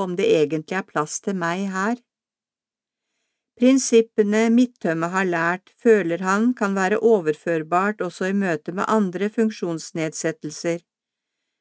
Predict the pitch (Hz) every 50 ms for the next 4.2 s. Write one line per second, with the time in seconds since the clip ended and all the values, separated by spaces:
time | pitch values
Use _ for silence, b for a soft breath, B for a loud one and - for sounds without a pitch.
0 | _ _ _ - - 175 170 185 196 208 226 240 - - - 262 247 226 - 202
1 | 208 233 247 - _ _ _ _ _ _ _ _ - - - 190 196 202 - -
2 | _ 247 233 208 202 196 196 196 214 214 196 180 180 180 180 196 202 220 220 214
3 | - - 180 185 202 - _ - 196 208 - 220 214 208 190 175 170 170 170 170
4 | 180 190 202 214